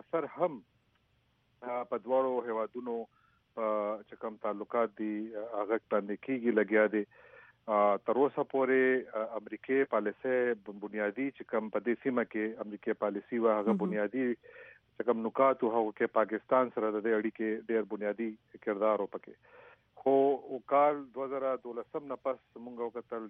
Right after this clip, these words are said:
Speaker 1: چې امریکې د طرفه هند ته هم یو کردار ورکړلی شولو. او پاکستان چې کومه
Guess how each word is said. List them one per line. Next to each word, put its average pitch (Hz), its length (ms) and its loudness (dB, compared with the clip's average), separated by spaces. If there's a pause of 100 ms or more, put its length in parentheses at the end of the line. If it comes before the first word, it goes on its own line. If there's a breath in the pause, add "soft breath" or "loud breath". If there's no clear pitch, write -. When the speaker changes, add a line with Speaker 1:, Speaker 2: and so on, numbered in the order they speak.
Speaker 1:
چې 113 100 -6 (680)
امریکې 113 440 -4
د 117 160 0
طرفه 113 360 2 (180)
هند 131 220 -2
ته 117 140 0
هم 110 160 -6
یو 104 160 -6
کردار 107 400 0
ورکړلی 101 520 -4
شولو. 104 240 -4 (640 loud breath)
او 113 100 4
پاکستان 147 800 4 (160)
چې - 140 -12
کومه 120 180 -6